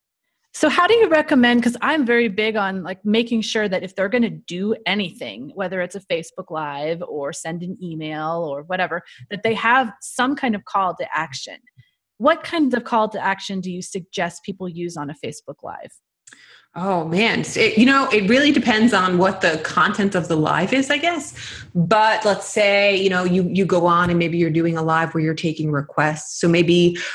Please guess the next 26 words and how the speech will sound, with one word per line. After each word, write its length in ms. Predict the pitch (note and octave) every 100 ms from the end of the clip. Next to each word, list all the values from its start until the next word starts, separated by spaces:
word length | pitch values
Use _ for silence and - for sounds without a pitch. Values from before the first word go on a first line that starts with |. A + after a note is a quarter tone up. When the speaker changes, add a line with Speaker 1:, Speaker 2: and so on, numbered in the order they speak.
| -
Speaker 2:
a 60 | F#3
call 320 | F#3 F#3+ E3+
to 160 | F3 -
action 480 | D#3+ E3+ - F3 F3
could 200 | F3 E3
be 180 | E3+
like, 420 | E3+ E3 D#3 D#3+ - _ _
you 100 | F#3+
know, 280 | D#3+ C3+ - -
to, 340 | A#3 F#3 - -
to 100 | F#3+
get 280 | F#3 F#3 F#3+
more 360 | F3+ E3 D#3+ D#3
views 520 | F#3 A3+ F3+ D#3 - -
on 220 | D#3 D#3
that 200 | C#3 - D#3+
video. 420 | E3+ D#3+ D#3 - -
To, 120 | - - - _ _ _
a 40 | D#3+
call 240 | - D#3+
to 120 | E3+ D3
action 220 | D#3+ -
could 120 | F3
be 80 | D#3+
simple 340 | D#3+ F3 E3+ D#3+
as, 140 | D#3